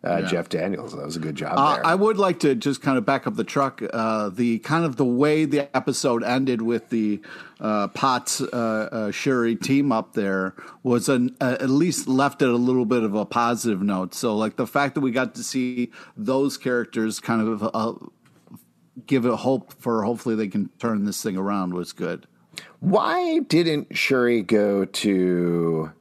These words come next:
Speaker 2: T'Chaka? I feel like she could have brought evidence to him and convinced him that Killmonger was bad.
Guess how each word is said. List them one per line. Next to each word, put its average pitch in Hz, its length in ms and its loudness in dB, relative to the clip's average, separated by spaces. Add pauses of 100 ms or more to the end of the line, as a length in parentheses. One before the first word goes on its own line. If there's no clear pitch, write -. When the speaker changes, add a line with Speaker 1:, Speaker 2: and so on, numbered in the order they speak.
(160)
Speaker 2:
T'Chaka? - 640 -6 (1200)
I - 100 4
feel 247 200 2
like 165 220 2
she 135 200 0
could 131 140 4
have 101 100 2
brought 92 240 2
evidence 87 440 0
to 90 80 -4
him 104 340 0
and 85 420 -2
convinced 87 480 -2
him 90 200 0
that 87 160 -4
Killmonger 90 480 -2
was 92 160 -4
bad. 131 420 0